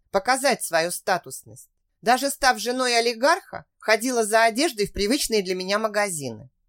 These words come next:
Как-то раз мы заглянули с мамой, когда подбирали мне свадебное платье в один из таких бутиков, но в России. И я чувствовала себя словно под микроскопом. Пытливые взгляды продавцов-консультантов,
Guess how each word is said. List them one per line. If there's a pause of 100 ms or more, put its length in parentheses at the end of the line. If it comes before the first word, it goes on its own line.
(600)
Как-то
раз
мы
заглянули
с
мамой, (100)
когда
подбирали
мне
свадебное
платье (160)
в
один
из
таких
бутиков, (180)
но
в
России. (140)
И
я
чувствовала
себя
словно
под
микроскопом. (340)
Пытливые
взгляды
продавцов-консультантов,